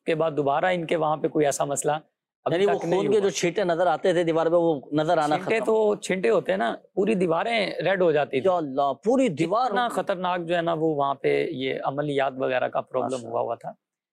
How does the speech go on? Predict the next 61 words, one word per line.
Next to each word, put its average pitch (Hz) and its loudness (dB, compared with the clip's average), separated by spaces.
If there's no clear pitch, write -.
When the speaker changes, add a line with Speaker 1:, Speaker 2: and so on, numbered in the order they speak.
Speaker 1:
تو - -6
یہ 160 0
س-، - -4
ہوتا 151 -2
رہتا 160 -2
ہے۔ - -8
Speaker 2:
تو 160 0
ایسا 170 0
کیا 196 -2
Speaker 1:
کہیں 190 0
Speaker 2:
عمل 165 2
Speaker 1:
کہیں۔ 151 -8
Speaker 2:
کیا 143 2
تھا 156 0
انہوں 139 0
نے؟ 139 0
تو 156 -2
کیا 156 0
یہ 151 2
مخصوص 160 0
ہوتا 170 2
ہے 165 4
عمل 151 2
یا 170 2
ہر 143 0
کوئی 156 -2
کر - -2
سکتا 143 -2
ہے 135 2
ایسا 127 -2
عمل؟ 120 -2
Speaker 1:
جی، 208 -2
روحانی 156 0
علاج 175 -2
کے 170 -2
بستے - -2
پر 165 0
اسلام 139 -4
بھائیوں 139 -6
کو 143 0
حصار 131 -4
کرنے 135 -6
کی 135 -8
اجازتیں 131 -4
دی 131 -4
Speaker 2:
صحیح۔ 160 0
Speaker 1:
گئی 131 -6
ہوئی 120 -14
ہیں۔ 135 -20
تو 120 -6
پہلے 147 0
تعویذات 143 -2
سے 175 0
عام 165 0
طور 165 -2
پہ 170 -6
مسئلے 151 -2
حل 131 -2
ہو 143 0
جاتے 143 -2
ہیں، - -12